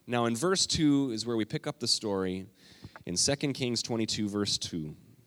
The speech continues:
And this words, these words will be up on the screen. This is talking about Josiah. It says this, "He did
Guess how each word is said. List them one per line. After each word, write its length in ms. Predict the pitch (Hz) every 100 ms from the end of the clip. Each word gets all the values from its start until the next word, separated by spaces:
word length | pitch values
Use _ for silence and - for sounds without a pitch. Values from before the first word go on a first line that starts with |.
| _ _ - - -
And 80 | 95
this 140 | 120
words, 240 | 113 113 104 98
these 180 | 113
words 200 | 110 110
will 60 | 110
be 140 | 107
up 160 | 107 110
on 80 | 104
the 60 |
screen. 260 | 98 - 98
This 160 | 101 98
is 100 | -
talking 380 | 113 113 117
about 300 | 107 101 98
Josiah. 500 | 78 95 - 85 80
It 60 | 80
says 260 | - 87 -
this, 320 | 80 76 -
"He 380 | - - 226 175
did 580 | - 214 170 135 147